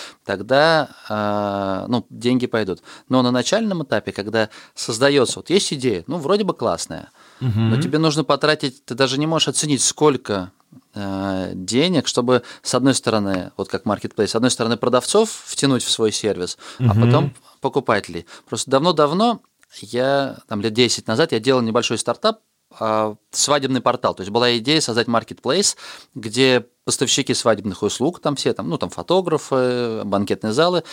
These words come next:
Speaker 1: с одной стороны, а с другой стороны невесты будут вот встречаться. Ну вот я просто помню, какие сложности, вот есть гипотезы, сколько ты вкладываешь. Но я в какой-то момент остановился,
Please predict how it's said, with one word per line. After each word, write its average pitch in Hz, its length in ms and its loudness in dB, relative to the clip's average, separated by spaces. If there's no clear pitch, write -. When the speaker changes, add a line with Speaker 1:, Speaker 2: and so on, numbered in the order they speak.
Speaker 1:
с - 100 -8
одной 123 200 2
стороны, 107 280 0
а 98 140 -2
с 98 60 -2
другой 156 200 4
стороны 147 280 0
невесты 143 460 2
будут 139 360 -4
вот 123 120 -6
встречаться. - 640 -4
Ну 135 180 -2
вот 123 160 0
я 123 60 2
просто 131 240 0
помню, 160 180 2
какие 135 200 -2
сложности, - 600 0
вот 107 120 -2
есть 110 160 0
гипотезы, 113 480 -4
сколько - 240 -10
ты 113 60 -10
вкладываешь. 113 340 -2
Но 151 80 -2
я 143 120 4
в - 60 -6
какой-то 135 240 -2
момент 131 180 2
остановился, 123 640 2